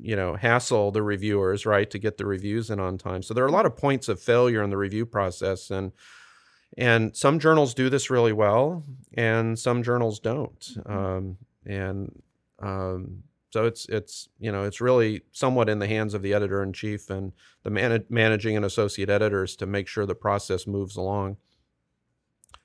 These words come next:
Speaker 1: Okay, last journal to mention is the Journal of the American Medical Informatics Association, or jamia,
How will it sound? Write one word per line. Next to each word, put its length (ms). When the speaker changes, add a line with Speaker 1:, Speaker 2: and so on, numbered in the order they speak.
Speaker 1:
Okay, 400
last 360
journal 280
to 100
mention 520
is 600
the 100
Journal 560
of 240
the 80
American 460
Medical 580
Informatics 560
Association, 800
or 140
jamia, 680